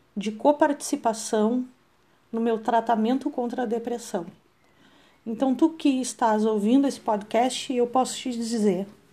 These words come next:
que por mais tortuoso que seja o caminho, por mais difícil, por mais complexo, por mais doloroso, busque ajuda, consuma arte,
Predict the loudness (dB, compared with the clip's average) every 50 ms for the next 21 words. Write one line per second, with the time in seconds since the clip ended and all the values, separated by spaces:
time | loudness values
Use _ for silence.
0 | _ _ _ _ _ -20 -20 -20 -20 -20 -20 -20 -20 -20 -20 -20 _ _ _ _
1 | _ _ _ _ _ _ -20 -20 -16 -10 -6 -4 -4 -4 -2 -2 -2 2 4 4
2 | 4 4 4 2 0 -4 -6 -4 0 2 2 2 0 0 0 4 6 8 8 8
3 | 8 6 4 0 -2 -4 -6 -8 -4 -2 0 0 0 -2 -2 -4 -2 0 2 2
4 | 2 2 2 0 0 0 0 2 2 2 2 2 2 0 -2 -6 -6 -4 -2 -2
5 | 0 -2 -2 -4 -6 -4 -2 -2 -2 -4 -6 -12 -20 -20 _ _ _ _ -12 -6
6 | -2 0 0 0 0 0 -2 -2 -2 -2 -2 0 2 4 6 6 6 4 2 -4
7 | -12 -12 -14 -10 -8 -6 -4 -2 0 2 2 2 2 2 2 4 4 2 2 2
8 | 2 2 2 2 0 -2 -4 -6 -10 -12 -18 _ _ _ _ _ _ _ _ _
9 | _ _ _ _ _ _ _ _ _ _ _ _ -6 -4 -2 -2 -2 -2 0 2
10 | 2 2 2 2 0 0 0 2 2 2 2 2 -2 -8 -20 _ _ _ _ _
11 | _ _ _ _ _ _ _ _ _ _ _ _ _ _ _ _ _ _ _ _
12 | _ _ _ 0 2 2 2 0 -4 -4 -2 0 2 4 4 4 4 4 4 2
13 | 0 0 -2 -4 -6 -8 -14 -14 -16 -20